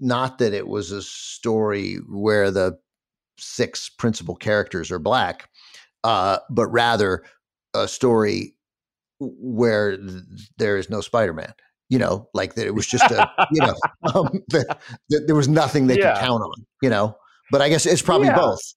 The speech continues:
Speaker 1: but, you know.
Speaker 2: Yeah, I think that there is, I think that there, yes, I think it's a little of column A, little of column B. Look, I, I think that people,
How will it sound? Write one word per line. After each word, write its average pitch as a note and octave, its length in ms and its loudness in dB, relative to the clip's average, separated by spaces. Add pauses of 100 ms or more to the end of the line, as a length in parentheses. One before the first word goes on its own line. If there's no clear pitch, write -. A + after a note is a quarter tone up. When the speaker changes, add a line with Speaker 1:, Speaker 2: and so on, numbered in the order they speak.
(100)
Speaker 1:
but, A#2 160 -2 (120)
you B2 160 2
know. - 240 -2 (720)
Speaker 2:
Yeah, D4+ 460 4
I A#3 180 4
think A#3+ 260 -4
that F#3 200 -2
there G3+ 220 4
is, F#3+ 160 0 (380)
I G3 200 4
think G3+ 260 -4
that D#3 160 -2
there, E3 120 2
yes, F#3 420 0
I C#3+ 140 2
think F3 140 0
it's D#3 140 -2
a D#3 40 0
little D3+ 240 4
of C3+ 80 -4
column C3+ 300 4
A, C3 100 2
little B2 240 2
of A2 80 -2
column G#2+ 320 2
B. F2 280 -8
Look, B2 200 0
I, C3+ 240 4
I C3+ 40 0
think E3+ 200 -4
that C#3+ 140 -4
people, D#3+ 380 -2